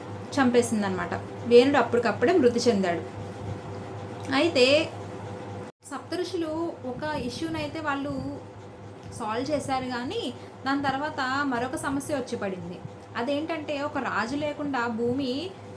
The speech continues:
ఎలా వృద్ధి చెందుతుంది? ప్రజలందరినీ ఎవరు పరిపాలిస్తారు?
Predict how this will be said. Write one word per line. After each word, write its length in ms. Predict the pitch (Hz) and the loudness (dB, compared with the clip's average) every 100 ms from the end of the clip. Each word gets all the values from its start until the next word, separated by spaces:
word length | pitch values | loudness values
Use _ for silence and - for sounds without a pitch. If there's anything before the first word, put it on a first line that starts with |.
| - - - 233 | -16 -16 -10 -4
ఎలా 200 | 226 262 | 0 0
వృద్ధి 260 | 302 247 277 | 0 -4 -4
చెందుతుంది? 680 | 294 262 247 247 240 240 247 240 - - - - - - | -4 -4 -4 -2 0 0 -2 -6 -12 -16 -16 -16 -14 -2
ప్రజలందరినీ 640 | 240 214 262 277 277 277 | 0 0 -4 -2 -2 -2
ఎవరు 220 | 247 233 247 | -2 -4 -2
పరిపాలిస్తారు? 840 | 254 240 240 240 - 226 226 226 | -4 -2 -2 -2 -2 -6 -4 -8